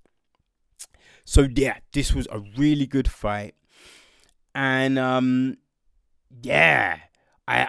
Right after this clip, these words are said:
I think it was back and forth. It was definitely back and forth.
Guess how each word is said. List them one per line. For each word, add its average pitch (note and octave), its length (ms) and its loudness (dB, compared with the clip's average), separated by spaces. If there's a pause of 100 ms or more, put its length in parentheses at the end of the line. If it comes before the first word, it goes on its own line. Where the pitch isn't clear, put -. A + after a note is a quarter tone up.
(120)
I B2+ 40 -6
think D#3+ 320 -4
it C#3 60 -4
was C3 120 -8
back - 380 -8
and E3+ 140 -4
forth. C#3 520 -4
It B2 100 -6
was A#2 120 -12
definitely D3 460 -6
back D3 300 -6
and B2 160 -4
forth. D#3 460 -2